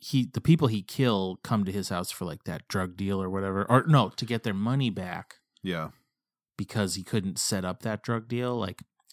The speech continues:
Speaker 1: that bit, like, that bit bothered me a little 'cause it was like, when he's like, "Oh, here's a bag full of Monopoly
Speaker 2: Monopoly.
Speaker 1: money.
Speaker 2: Where'd you
Speaker 1: Ha
Speaker 2: get that
Speaker 1: ha."
Speaker 2: f-, much fucking Monopoly money?
Speaker 1: Well, that, it's like, why, what was your plan? You, these,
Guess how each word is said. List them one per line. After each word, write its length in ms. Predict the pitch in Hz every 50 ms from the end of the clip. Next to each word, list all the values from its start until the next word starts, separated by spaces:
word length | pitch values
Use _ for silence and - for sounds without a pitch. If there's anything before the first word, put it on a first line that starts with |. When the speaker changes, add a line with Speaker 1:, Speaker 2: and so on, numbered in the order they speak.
| - _ _ _ _ _ -
Speaker 1:
that 140 | 175 156 -
bit, 140 | - 185 -
like, 160 | 117 117 104 - - -
that 280 | 190 202 226 175 -
bit 200 | - 127 113 -
bothered 280 | - 117 104 104 104 104
me 60 | 104 101
a 20 |
little 120 | 101 101
'cause 180 | 95 - 113 98
it 20 | 98
was 140 | 87 - 104
like, 240 | 98 90 87 -
when 100 | - 104
he's 160 | 101 98 - 101
like, 100 | 92 92
"Oh, 100 | 123 113
here's 240 | 107 120 123 120 123
a 60 | 120
bag 380 | 101 92 110 110 117 117 101 -
full 300 | - - 120 113 113 113
of 260 | 113 113 113 110 107
Monopoly 580 | 113 120 120 131 143 151 143 - 117 104 104
Speaker 2:
Monopoly. 300 | 110 104 104 95 95 -
Speaker 1:
money. 40 | 113
Speaker 2:
Where'd 220 | 104 131 139 135 120
you 20 |
Speaker 1:
Ha 40 | 131
Speaker 2:
get 120 | 123 117 107
that 120 | 101 95
Speaker 1:
ha." 60 | 92
Speaker 2:
f-, 60 | 87
much 260 | 117 117 113 110 - -
fucking 260 | - 120 107 120 107
Monopoly 400 | 104 98 95 92 101 - 113 110
money? 260 | 107 113 113 120 117 - - _
Speaker 1:
Well, 200 | 190 160 151 - -
that, 480 | 123 110 120 113 117 120 117 113 110 -
it's 160 | 113 - -
like, 160 | 107 95 92 -
why, 400 | 110 104 107 110 104 104 104 101
what 220 | - 123 135 151
was 180 | 175 156 135 123
your 100 | 139 113
plan? 480 | - - - 127 120 110 92 85 82 82
You, 100 | 95 110
these, 220 | 107 113 104 104